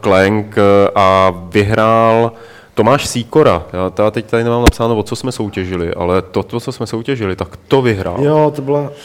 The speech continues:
Speaker 2: to byla speciální edice Gran Turismo šest.
Speaker 1: No výbor-, no jo, G T šest, no jasně.
Speaker 2: Jo.
Speaker 1: Tak to vyhrál. A Pet-
Speaker 2: Krabičku jsme ukazovali minule, je tam i pro Head Start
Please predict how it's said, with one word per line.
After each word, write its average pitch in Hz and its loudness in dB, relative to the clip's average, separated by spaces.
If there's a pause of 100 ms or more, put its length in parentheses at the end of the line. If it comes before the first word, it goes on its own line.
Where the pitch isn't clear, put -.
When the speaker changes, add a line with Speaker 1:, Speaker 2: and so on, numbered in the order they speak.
(160)
Speaker 2:
to 139 -10
byla 147 -2
speciální 151 -6
edice 131 -8
Gran 135 -6
Turismo 131 -12 (300)
šest. - -16 (160)
Speaker 1:
No 117 2
výbor-, 117 2
no 123 2
jo, 135 4
G 113 -2
T 117 -6
šest, - -16
no 135 -6
jasně. 139 -6
Speaker 2:
Jo. 117 0
Speaker 1:
Tak 98 -4
to 131 4
vyhrál. 101 6
A - 0
Pet- - 4
Speaker 2:
Krabičku 165 2
jsme 190 -4
ukazovali 165 -2
minule, 131 -2
je 117 2
tam 120 -6 (120)
i 113 -16 (280)
pro 123 -2
Head 110 0
Start 123 -4